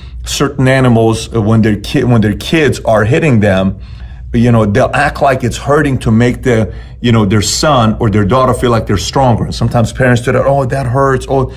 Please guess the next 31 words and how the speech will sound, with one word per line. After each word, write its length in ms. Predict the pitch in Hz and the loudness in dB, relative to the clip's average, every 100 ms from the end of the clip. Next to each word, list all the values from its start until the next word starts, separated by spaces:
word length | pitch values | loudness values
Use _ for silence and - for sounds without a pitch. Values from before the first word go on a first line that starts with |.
| - - - | -16 -14 -6
'cause 140 | 101 | -4
the 60 | 98 | -4
kid 200 | - 135 | -2 0
is, 80 | 117 | 0
like, 140 | 110 | 0
so 140 | - | 0
much. 200 | 120 117 - | 0 0 -2
I 200 | 180 208 | -2 0
understand 480 | 147 117 156 151 | 0 -2 -2 0
the 40 | 110 | 0
development 640 | 107 95 156 175 - 98 | -2 0 0 0 -2 -2
process 480 | - 87 87 107 - | 0 -2 -2 -6 -4
of 220 | 110 98 | -4 -2
building 320 | 123 120 117 | 0 0 2
your 140 | 95 87 | 0 -2
kids. 420 | - 196 170 - 107 | -4 -2 -2 -2 -4
I 80 | |
get 260 | 95 139 139 | -2 -2 0
that. 300 | 98 85 - - - - - - - - - - - - - - - - - | 0 -2 -4 -12 -10 -10 -10 -10 -10 -10 -10 -12 -12 -12 -12 -12 -12 -12 -8
But 140 | - 95 | -2 0
if 100 | 90 | 0
you 120 | 95 | -2
compete 340 | - 87 131 | 0 0 0
in 80 | 117 | 2
the 60 | 95 | 4
marketplace 840 | 90 92 - 73 80 - - - - - - - - | 4 2 -2 -6 -6 -8 -10 -12 -14 -16 -16 -16 -8
and 200 | - 87 | -2 0
losing 280 | 85 98 98 | 2 2 2
no 120 | 90 | 2
longer 320 | 90 90 82 71 | 2 2 0 0
hurts, 480 | 98 113 - - | -2 -2 -6 -12